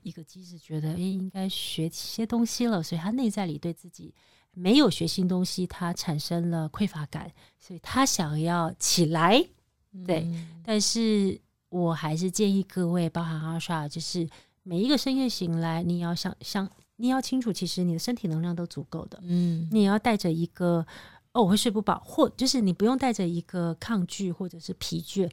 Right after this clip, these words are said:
Speaker 1: 其实就是顺其自然。
Speaker 2: 嗯。
Speaker 1: 你那个流来了，你想要聆听就聆听，你想要聆听我们跟你说些什么就聆听。那你想要放松听 Podcast 的朋友，你会瞬间睡着，你就让他睡着，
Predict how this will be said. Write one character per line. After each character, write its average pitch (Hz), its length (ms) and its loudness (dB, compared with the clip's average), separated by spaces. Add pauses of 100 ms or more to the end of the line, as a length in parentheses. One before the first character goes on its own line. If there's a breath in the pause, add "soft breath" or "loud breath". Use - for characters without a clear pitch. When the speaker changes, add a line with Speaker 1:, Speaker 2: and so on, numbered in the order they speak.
Speaker 1:
其 - 160 -4
实 185 160 -4
就 185 140 -6
是 180 60 -2
顺 175 200 -2
其 151 160 -8
自 - 180 -20
然。 - 160 -20 (180)
Speaker 2:
嗯。 175 460 0
Speaker 1:
你 202 120 -4
那 269 40 0
个 302 100 4
流 185 320 4
来 170 260 2
了， 180 280 0
你 170 160 2
想 160 300 -2
要 170 160 0
聆 160 220 2
听 240 240 2
就 240 100 2
聆 165 180 2
听， 180 160 -4
你 180 120 0
想 170 160 -6
要 160 80 -4
聆 165 100 -4
听 185 180 -4
我 175 120 -8
们 147 160 -18
跟 202 120 0
你 180 80 2
说 156 160 -6
些 190 140 0
什 170 180 -4
么 147 140 -6
就 165 160 0
聆 151 220 0
听。 185 280 0 (360 loud breath)
那 202 140 -2
你 180 60 0
想 160 200 -6
要 160 40 -2
放 196 280 2
松 190 260 2
听 202 180 0
Podcast 208 420 -2
的 165 80 -6
朋 160 240 0
友， 160 120 2
你 156 100 2
会 185 80 2 (200)
瞬 269 240 4
间 233 160 4
睡 220 200 4
着， 160 220 2 (280 loud breath)
你 175 120 -6
就 180 160 0
让 165 160 -2
他 160 100 -8
睡 160 220 -6
着， - 260 -10